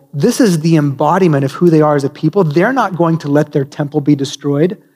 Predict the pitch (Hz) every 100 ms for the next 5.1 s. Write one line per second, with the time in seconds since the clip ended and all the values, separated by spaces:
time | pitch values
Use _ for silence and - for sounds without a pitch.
0 | _ _ - - 160 156 - 170 151 147
1 | 156 139 156 143 143 143 139 131 127 -
2 | 185 170 131 - - 151 190 - 190 156
3 | 180 202 233 190 180 160 156 151 156 131
4 | 139 147 151 143 139 135 131 139 131 120